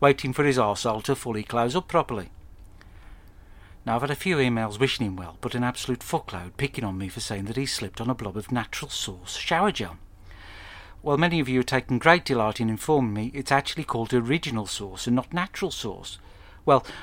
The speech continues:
not being rich enough to be able to afford that sort of thing, I'm sure you can forgive the mistake. And if you can't, then you can piss off and stop being so fucking pedantic.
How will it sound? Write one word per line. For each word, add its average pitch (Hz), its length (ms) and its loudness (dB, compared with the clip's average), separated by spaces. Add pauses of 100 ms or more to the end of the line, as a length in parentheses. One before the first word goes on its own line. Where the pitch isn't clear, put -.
(120)
not 196 180 2
being 165 240 2
rich 170 240 2
enough 131 200 0
to - 80 -2
be 127 100 4
able 120 180 2
to 131 120 6
afford 170 320 2
that 107 180 0
sort 90 240 -8
of - 60 -12
thing, 98 280 -10
I'm 110 80 -6
sure 135 200 6
you 113 80 0
can 120 160 -4
forgive 120 260 0
the 110 60 0
mistake. 107 540 -2 (960)
And 156 120 4
if 151 100 2
you 143 60 0
can't, 113 280 4
then 120 120 4
you 107 80 -2
can 113 160 0
piss 147 260 2
off 107 160 0
and 117 80 -2
stop - 260 0
being 110 140 -2
so 104 200 -4
fucking 120 400 2
pedantic. 120 680 2